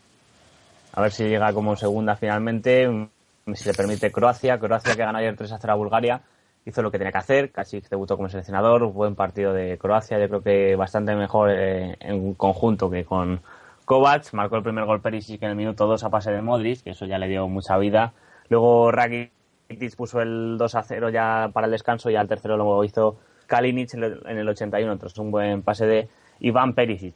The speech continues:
que ayer fue, estuvo bastante participativo en el juego. Tres puntos para Croacia, que de momento se mantiene con diecisiete. Recordemos que le quitaron un punto que puede ser importante, para ese pase directo.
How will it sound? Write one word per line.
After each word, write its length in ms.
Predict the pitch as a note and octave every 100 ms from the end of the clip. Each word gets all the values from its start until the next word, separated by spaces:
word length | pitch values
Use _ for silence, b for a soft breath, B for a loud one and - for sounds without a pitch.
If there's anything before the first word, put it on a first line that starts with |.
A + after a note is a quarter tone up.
| -
que 60 | F#2
ayer 180 | G2+
fue, 260 | G2+ A2 G#2+
estuvo 220 | G#2 A2+
bastante 480 | G#2+ G#2 G#2 G#2 G2+
participativo 680 | G2 G#2 G2+ A2 G#2+ A2 A2
en 60 |
el 80 | G#2+
juego. 480 | B2+ B2+ C3 D3 D3+ -
Tres 540 | G#2+ G#2 G#2 - - -
puntos 340 | A#2 A2 G#2+
para 220 | - G#2 G2+
Croacia, 400 | A2+ A#2+ - B2+
que 80 |
de 60 | A2
momento 200 | G#2 G#2
se 140 | G#2
mantiene 360 | G2 G2 G2+ G#2
con 160 | G2 F#2+
diecisiete. 540 | G2 F#2 F#2 A2 A#2+
Recordemos 380 | A2+ G2+ G2 F#2+
que 80 | G2+
le 60 |
quitaron 280 | G2 G2+ G2
un 140 | G2
punto 440 | F#2+ G#2 G2 G2 F#2 b b b -
que 80 | G#2
puede 200 | G#2+ A2
ser 120 | G#2
importante, 640 | G2+ G2 F#2+ A2+ A2 A#2 A#2+ _ _ -
para 140 | G#2 G2
ese 440 | G2+ F#2+ F#2 F#2 F2+
pase 220 | G#2 G2+
directo. 460 | G2+ G#2 - A2+